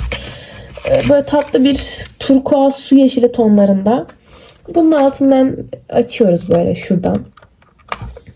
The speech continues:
Açamadım. Işığı yanıyor. Sonra burada ışığı yanıyor. Biz bunu, e, Bluetooth'la tablete bağlayıp çok rahat bir şekilde kullanabiliyorsunuz. Hiçbir sıkıntısı olmuyor. Aynı şekilde bunda yukarıda şöyle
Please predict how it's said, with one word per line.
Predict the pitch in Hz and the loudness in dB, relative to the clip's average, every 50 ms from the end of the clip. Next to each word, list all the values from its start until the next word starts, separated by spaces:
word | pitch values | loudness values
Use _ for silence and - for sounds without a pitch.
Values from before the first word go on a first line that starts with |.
| _ - - | _ -6 -4
Açamadım. | 202 202 - 196 175 175 175 180 202 - - _ - _ _ _ _ _ _ _ _ _ - - - - - - - - - - - - - | -4 -2 0 0 0 0 0 -2 -2 -6 -10 _ -20 _ _ _ _ _ _ _ _ _ -18 -18 -16 -16 -14 -14 -14 -14 -16 -18 -20 -6 -4
Işığı | - 277 - - 311 | -4 -4 0 0 2
yanıyor. | 302 285 277 254 220 190 185 220 123 - 123 - - - - - - - _ _ _ _ _ - - _ - | 2 4 4 4 4 4 2 2 0 -2 -2 -6 -14 -20 -20 -20 -20 -20 _ _ _ _ _ -20 -20 _ -2
Sonra | 294 285 269 | 0 2 4
burada | 277 262 269 | 4 4 4
ışığı | 240 233 - 214 | 4 4 2 2
yanıyor. | 196 190 185 190 214 247 277 - 311 | 2 2 2 0 0 0 -2 0 -2
Biz | 330 285 277 | -2 0 2
bunu, | 302 311 311 302 339 - - _ _ _ _ - - | 0 0 0 -2 -4 -8 -10 _ _ _ _ 2 4
e, | 233 240 233 233 | 4 4 4 4
Bluetooth'la | 294 285 294 - - - - - 285 359 427 508 508 - _ _ _ - | 2 2 2 0 -4 -8 -2 -2 0 2 2 0 -2 -4 _ _ _ -2
tablete | - 427 427 403 392 381 349 247 | 0 0 2 2 0 0 2 2
bağlayıp | 277 262 269 311 392 440 427 - | 2 2 2 2 0 -2 -4 -4
çok | - 359 349 - | -4 -2 0 2
rahat | 302 285 269 | 0 0 2
bir | 277 | 0
şekilde | 269 262 262 247 294 | 0 0 2 0 0
kullanabiliyorsunuz. | 262 - 254 247 247 233 233 220 220 202 196 196 | 2 4 4 4 4 2 2 0 0 -2 -2 -4
Hiçbir | - - - - 262 | -8 -6 -2 0 0
sıkıntısı | 254 - - 226 214 - 190 185 180 - - - | 0 0 -4 -6 -4 -4 -4 -6 -6 -4 -4 -2
olmuyor. | - - 247 254 254 254 262 254 247 247 247 262 - - - - - - - - - - - - - | 0 2 2 2 2 2 4 2 2 2 0 -4 -6 -12 -14 -14 -14 -12 -10 -10 -10 -10 -10 -10 -6
Aynı | - 277 285 294 285 262 | -2 0 0 0 0 0
şekilde | - 262 254 - 240 220 240 247 254 262 - - - - - - - | 0 0 0 0 2 2 2 2 0 -2 -6 -12 -20 -20 -18 -6 0
bunda | 269 269 262 262 254 | 2 4 4 4 4
yukarıda | 247 254 - 262 254 240 226 208 240 233 | 2 2 2 2 2 2 2 2 0 2
şöyle | - 240 226 220 220 226 226 | 2 2 4 4 4 2 2